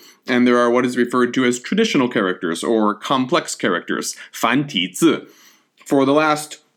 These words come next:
two thousand years, a fairly standardized version of 繁体字, traditional or complex characters, has been the mainstay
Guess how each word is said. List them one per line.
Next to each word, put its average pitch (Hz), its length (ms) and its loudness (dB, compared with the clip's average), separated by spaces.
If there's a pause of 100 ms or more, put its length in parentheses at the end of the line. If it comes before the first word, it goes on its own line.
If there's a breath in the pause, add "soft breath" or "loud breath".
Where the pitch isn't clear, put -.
two 190 160 4
thousand 139 460 2
years, 107 420 2
a 131 80 2
fairly 294 880 2
standardized 147 760 2
version 120 640 2 (140 loud breath)
of 123 240 2
繁 139 320 0
体 117 220 0
字, 151 420 0
traditional 143 680 2
or - 120 0
complex 139 640 -2
characters, 113 680 -2 (400 loud breath)
has 147 240 4
been 160 440 2
the 147 80 0
mainstay 151 640 2